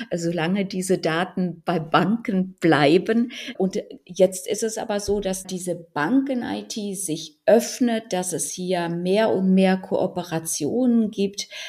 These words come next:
mit dem Technologiesektor,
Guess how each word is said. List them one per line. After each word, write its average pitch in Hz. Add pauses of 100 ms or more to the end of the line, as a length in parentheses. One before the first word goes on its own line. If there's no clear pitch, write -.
(100)
mit 208
dem 180
Technologiesektor, 196